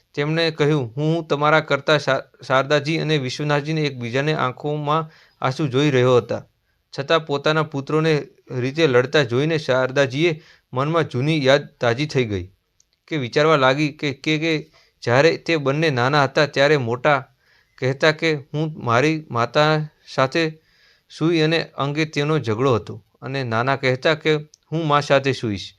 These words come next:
પછી તે બંનેને માથા પર હાથ મૂકીને બાજુમાં સુવડાવવાની, પરંતુ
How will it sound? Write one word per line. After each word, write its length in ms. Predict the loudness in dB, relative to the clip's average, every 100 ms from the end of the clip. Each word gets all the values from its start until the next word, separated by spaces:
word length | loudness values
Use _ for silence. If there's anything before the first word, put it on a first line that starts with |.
| _ _
પછી 240 | -10 -6 -6
તે 180 | -4 -4
બંનેને 580 | -4 -4 -4 -4 -6 -4
માથા 340 | -2 0 0
પર 220 | 2 2
હાથ 300 | 4 4 2
મૂકીને 480 | -10 -6 -4 -4 -4 -12 -20 _ -2
બાજુમાં 400 | 0 2 0 0
સુવડાવવાની, 560 | 2 2 4 2 0
પરંતુ 640 | -8 -4 -2 0 -2 -6